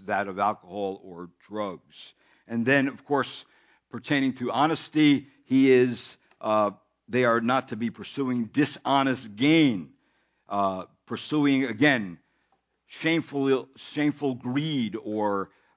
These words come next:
uh, just wanting to have material profit. He, he does not set his heart on accumulating material things or wealth. Uh, he has, a, again, a good grasp of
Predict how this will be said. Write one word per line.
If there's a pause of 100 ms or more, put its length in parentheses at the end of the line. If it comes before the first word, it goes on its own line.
uh, (520)
just (180)
wanting
to
have
material
profit. (480)
He, (160)
he
does
not
set
his
heart
on
accumulating (380)
material
things
or
wealth. (420)
Uh,
he
has,
a, (180)
again,
a
good
grasp
of